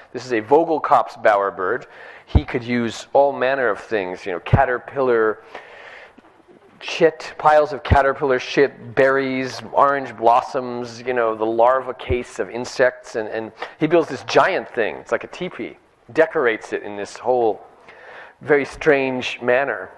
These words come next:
And this is the bower built by the Vogelkopf's bowerbird. And you think, like, what, what could possess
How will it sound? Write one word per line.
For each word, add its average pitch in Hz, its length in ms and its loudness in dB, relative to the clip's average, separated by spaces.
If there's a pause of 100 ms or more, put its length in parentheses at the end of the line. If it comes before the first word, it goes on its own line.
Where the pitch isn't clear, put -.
(320)
And 107 160 -6
this 135 180 -2
is 123 80 -6
the 123 80 2
bower 117 500 4 (120)
built 117 420 -2
by 104 120 0
the 104 80 -6
Vogelkopf's 117 600 -2
bowerbird. 82 540 -4 (100)
And 107 100 -20
you 110 60 -16
think, 131 300 -12
like, 104 280 -4 (1600)
what, 104 440 -6 (280)
what 165 260 2
could 160 220 -6 (160)
possess - 500 2